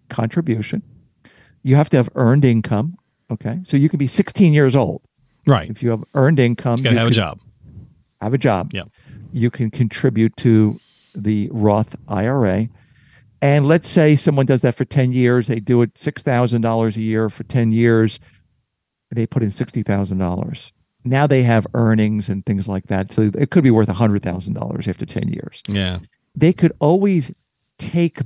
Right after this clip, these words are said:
Speaker 1: back the contributions, the sixty thousand dollars,
Speaker 2: Mm-hmm.
Speaker 1: and not have any penalties.
Speaker 2: Oh,
Speaker 1: On a,
Speaker 2: wow.
Speaker 1: on a Roth I R A. Can't do that with a traditional I R A.
Speaker 2: Yeah, okay. Good
Speaker 1: So
Speaker 2: stuff.
Speaker 1: if someone says, "Oh, no, I want to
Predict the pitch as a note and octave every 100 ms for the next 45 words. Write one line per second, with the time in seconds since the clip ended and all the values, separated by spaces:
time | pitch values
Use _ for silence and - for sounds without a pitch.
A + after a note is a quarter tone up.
0 | - - C3+ F#3 A#2 G#2+ - - _ _
1 | _ B2+ - - D#3+ D#3 - A2 A#2+ E3+
2 | G3+ - - - - - - - _ _
3 | _ _ _ _ _ B2 A#2+ D3+ - C3
4 | B2+ A#2+ A#2 G#2+ A#2+ D3+ C3+ G#2+ G#2 A#2
5 | A#2 C#3+ C3 B2 B2 D#3+ D#3+ C3+ C3 C3
6 | B2+ - D#3 G#3 - - - - - _
7 | _ _ _ - B2+ C#3 - A#2 A#2+ -
8 | F#2 C3+ B2+ B2 C3 C#3+ C#3+ C3 B2+ -
9 | - - G3+ F#3+ G3+ G#3+ D#3 C3 C3+ A#2+
10 | - C3+ B2+ C3+ A#2 A2+ G#2 F3+ A#2+ -
11 | G#2+ D#3+ C3 F#2 A#2+ - G2 D3+ - _
12 | _ _ _ _ D#3 F3 C#3 D3 E3 E3
13 | E3 D#3+ D#3 C3 - A3+ F#3 B2+ B2+ C#3